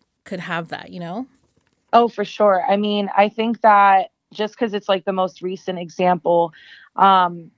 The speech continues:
Speaker 2: and I don't have, like, everyone's names, but there is a specific video. There's a gentleman that's gone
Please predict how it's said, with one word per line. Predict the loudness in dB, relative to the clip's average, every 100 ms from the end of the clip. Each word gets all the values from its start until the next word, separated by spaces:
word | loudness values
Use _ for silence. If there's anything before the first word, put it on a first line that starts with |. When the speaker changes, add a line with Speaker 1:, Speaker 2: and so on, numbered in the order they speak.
| _
Speaker 2:
and | -2
I | -2
don't | 0 -2
have, | -4
like, | -4 -6
everyone's | -6 -8 -12 -16 -10
names, | -8 -6 -8 -2
but | 2 2 0 -6
there | 2 4 4 0
is | -4 -4
a | -8
specific | -8 -14 -6 -6 -4 -8 -4
video. | -2 2 4 2
There's | 0 -4
a | -4
gentleman | 2 2 4 2 0 0
that's | -2 -4
gone | 0 2 4 0 -4